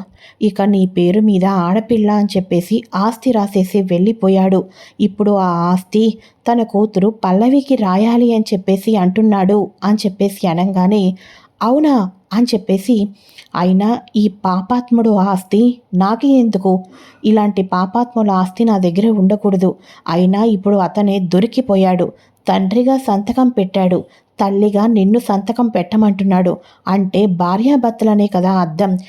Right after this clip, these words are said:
ఇలాంటివి ఇంకా వంద సేకరించి ఇక నేను నువ్వు భార్య అని నలుగురిలోనూ నీ కాళ్ళు పట్టుకొని ఒప్పుకునేటట్టు చేస్తాను. ఇప్పుడు దీనికి ఇంకా ఎక్కువకి వార్నింగ్ ఇస్తాను చూడు" అని అనగానే, "ఏం చేస్తావమ్మా అవని?"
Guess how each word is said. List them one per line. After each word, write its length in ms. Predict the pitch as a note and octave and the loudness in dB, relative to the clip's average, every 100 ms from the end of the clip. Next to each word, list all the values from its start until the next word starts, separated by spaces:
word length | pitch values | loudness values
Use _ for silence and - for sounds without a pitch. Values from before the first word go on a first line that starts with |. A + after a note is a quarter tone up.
| - - | -14 -4
ఇలాంటివి 640 | F#3+ G3+ G3 F#3+ F#3+ F#3 F#3 | -2 0 -2 0 2 4 4
ఇంకా 320 | G3 A3+ B3 | 2 0 0
వంద 400 | F#3 F#3 A#3 C4+ | 0 0 2 0
సేకరించి 880 | C#4 G3+ G3+ A3+ G3 F#3 A#3 G3 G3+ - - - | 0 -2 0 0 0 0 0 0 -2 -10 -8 -4
ఇక 180 | A3+ G#3+ | -2 0
నేను 380 | G#3+ G#3+ G3+ | 2 2 2
నువ్వు 460 | G#3 G#3 G3+ F#3+ G#3 | 2 2 2 2 0
భార్య 480 | F#3+ F3+ F#3 A3 C4 | 0 -2 0 2 2
అని 300 | B3+ G#3+ G3+ | 4 2 2
నలుగురిలోనూ 640 | G3+ F#3 G#3+ C4 B3 A#3+ | 2 2 2 2 2 2
నీ 120 | A#3+ A3+ | 2 0
కాళ్ళు 400 | - F#3+ A3+ C4+ | -2 0 0 0
పట్టుకొని 440 | B3+ A3+ A3 A3 | -2 -4 0 0
ఒప్పుకునేటట్టు 760 | G3+ F#3 A3 A3+ A3 G3+ F#3 F#3+ | 0 -2 -2 0 0 -2 -4 -2
చేస్తాను. 440 | F#3 F#3 F#3+ F3+ F3+ - - _ | -4 -2 0 0 -2 -8 -20 _
ఇప్పుడు 300 | A3+ A3 A3 | -4 -2 -2
దీనికి 440 | F#3+ F#3+ G#3+ G#3 G3+ | -2 0 0 0 -2
ఇంకా 500 | F#3+ - C4+ B3+ A3+ - - _ _ _ _ _ - | -4 -4 -2 -2 -4 -10 -20 _ _ _ _ _ 0
ఎక్కువకి 600 | A#3 A3+ - C#4+ C#4 - | 2 2 0 0 2 2
వార్నింగ్ 500 | A#3+ F#3+ G3 B3 B3 | 0 2 2 4 2
ఇస్తాను 380 | G3+ - A3+ A3 | 2 0 2 2
చూడు" 500 | G#3 - A3 G#3+ - - | 2 0 2 2 -2 -2
అని 200 | G#3 G#3+ | 2 2
అనగానే, 580 | F#3 G3 G3+ A3 A3 A3 - - - | 2 0 0 2 2 0 -10 -20 -2
"ఏం 180 | A3+ C4+ D4 | 2 2 2
చేస్తావమ్మా 540 | C#4 - A3+ G#3+ G3+ | -2 0 0 2 2
అవని?" 320 | F#3+ F#3 G#3 | 2 0 -2